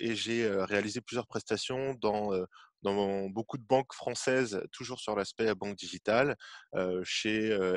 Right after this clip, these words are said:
L C L, euh, chez Boursorama Banque, euh, chez, euh, Hello Bank, enfin beaucoup de pla-, banques de la place,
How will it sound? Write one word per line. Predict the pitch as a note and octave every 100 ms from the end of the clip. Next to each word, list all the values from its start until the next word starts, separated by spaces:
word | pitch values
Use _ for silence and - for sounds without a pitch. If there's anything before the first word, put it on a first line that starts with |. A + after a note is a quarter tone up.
| -
L | G2
C | F2+ - F#2+
L, | F#2+ A2 A2+ G#2
euh, | F#2
chez | F2+ - G#2+ G#2
Boursorama | G2+ - F#2 F#2 F2+
Banque, | F#2 G#2+ A2 -
euh, | F#2+ F2+
chez, | - G#2+ A2 - - - -
euh, | F2+ F2+ F2+ F2+ -
Hello | B2 A#2+
Bank, | G#2+ A#2+ C3 B2+ G2+
enfin | - F#2 F2
beaucoup | G2+ -
de | -
pla-, | B2 A#2
banques | G#2+ A2+ A2+
de | G#2+
la | G2
place, | F#2 A#2+ B2+ C3+ -